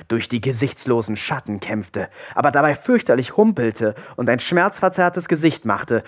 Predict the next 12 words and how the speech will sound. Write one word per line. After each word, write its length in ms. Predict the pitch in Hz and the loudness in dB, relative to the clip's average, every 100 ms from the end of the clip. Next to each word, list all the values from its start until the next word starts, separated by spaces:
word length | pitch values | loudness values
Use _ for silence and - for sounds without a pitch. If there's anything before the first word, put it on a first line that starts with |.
| - - | -10 -8
denn 100 | 120 | -4
er 140 | 117 | -2
hatte 380 | 139 - 127 - - | -2 -2 -4 -4 -8
einen 340 | 104 104 95 | -8 -8 -12
Zeh 320 | - - 117 | -14 -10 -8
verloren. 580 | 113 92 90 90 - 101 _ _ _ _ _ _ _ _ - | -8 -10 -10 -12 -12 -16 _ _ _ _ _ _ _ _ -2
Er 120 | 104 | 0
sah 300 | 110 107 95 | 2 2 0
den 320 | 98 92 92 | -4 -8 -10
König 600 | - 123 131 117 113 - | -4 -2 0 0 -4 -6
der 200 | 117 110 | -6 -4
Meermenschen, 840 | 107 110 - 98 92 87 - 92 | -6 -10 -10 -12 -12 -12 -10 -10